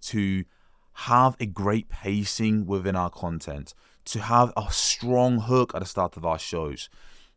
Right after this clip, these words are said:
to have high energy to keep the listeners engaged, to focus on that listener experience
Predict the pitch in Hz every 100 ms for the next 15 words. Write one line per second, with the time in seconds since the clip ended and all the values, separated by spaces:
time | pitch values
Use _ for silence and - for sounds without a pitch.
0 | _ - - _ _ - - 120 127 127
1 | - - - - 123 131 - 117 131 127
2 | 107 101 101 - - 117 131 117 117 107
3 | 101 104 95 92 87 90 82 76 - 95
4 | - 120 135 131 110 104 104 95 101 107
5 | 110 101 - - - 139 127 101 92